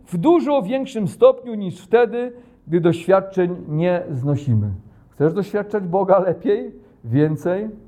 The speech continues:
Bądź gotowy na różne trudności i wyzwania. Nie unikaj ich, nie uciekaj od tego, ale podejmuj się ich, a zobaczysz, że Bóg będzie w tym działał. A Pan Jezus powiedział w Ewangelii Mateusza w piątym rozdziale:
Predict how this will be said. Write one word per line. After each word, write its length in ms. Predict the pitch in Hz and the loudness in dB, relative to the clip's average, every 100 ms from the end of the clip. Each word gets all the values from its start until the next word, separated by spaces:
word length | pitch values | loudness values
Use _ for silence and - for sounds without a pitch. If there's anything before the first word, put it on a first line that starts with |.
| - _ _ _ - | -20 _ _ _ -10
Bądź 180 | 180 233 | -8 -6
gotowy 440 | 233 247 247 185 | -2 2 2 2
na 120 | 151 | 0
różne 260 | 131 127 139 | 0 -2 -4
trudności 540 | 139 135 151 147 - | -6 -4 -4 -4 -6
i 60 | 143 | -6
wyzwania. 440 | 147 135 151 143 - - | -4 0 0 0 -4 -4
Nie 180 | 185 247 | 2 4
unikaj 600 | 269 302 415 302 185 151 | 4 2 0 2 2 0
ich, 440 | 160 156 120 - - - - - | -4 -2 -2 -6 -16 -18 -20 -6
nie 160 | 160 | 0
uciekaj 580 | 240 262 320 349 349 226 | 0 0 0 0 2 2
od 240 | 185 - - | 2 -2 2
tego, 440 | 160 135 127 110 - - - _ _ _ _ _ | 2 2 0 -2 -8 -20 -20 _ _ _ _ _
ale 180 | 123 147 | -2 0
podejmuj 580 | 180 180 262 262 190 156 | 0 6 6 4 -6 -10
się 160 | 156 | -6
ich, 220 | 139 139 - - - | -4 -4 -8 -14 -8
a 100 | 151 | -6
zobaczysz, 560 | 170 160 180 180 190 156 | -2 2 2 0 -8 -6
że 300 | 160 175 175 - - _ | -2 0 -2 -10 -20 _
Bóg 260 | 143 160 175 | -2 2 2
będzie 400 | 147 170 160 160 | 2 2 2 -2
w 100 | 165 | -2
tym 280 | 170 160 160 - - - 135 | -2 -2 -4 -12 -20 -20 -4
działał. 580 | 131 175 160 135 117 107 - _ _ _ _ _ _ _ _ _ _ _ _ _ _ _ _ _ | 2 4 4 0 -4 -12 -20 _ _ _ _ _ _ _ _ _ _ _ _ _ _ _ _ _
A 100 | - | -2
Pan 440 | 156 - _ 202 254 | -2 -6 _ 2 2
Jezus 300 | 311 269 180 | -2 -4 0
powiedział 440 | 233 220 247 247 | 0 0 4 4
w 40 | |
Ewangelii 480 | 226 220 208 240 254 | 4 -2 0 0 0
Mateusza 580 | 240 208 208 247 226 214 | -4 -2 -2 -4 -2 -4
w 80 | 180 | 0
piątym 360 | 233 240 220 | 0 0 0
rozdziale: 580 | 196 175 160 185 175 165 | -2 -2 2 2 2 -2